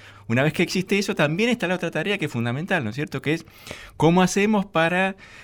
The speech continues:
que esas cosas más co-, más complejas, más sofisticadas que hacemos nosotros,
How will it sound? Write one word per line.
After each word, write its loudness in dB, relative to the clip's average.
que 0
esas -4
cosas 0
más -2
co-, -8
más -4
complejas, -2
más -2
sofisticadas -4
que -4
hacemos -4
nosotros, -6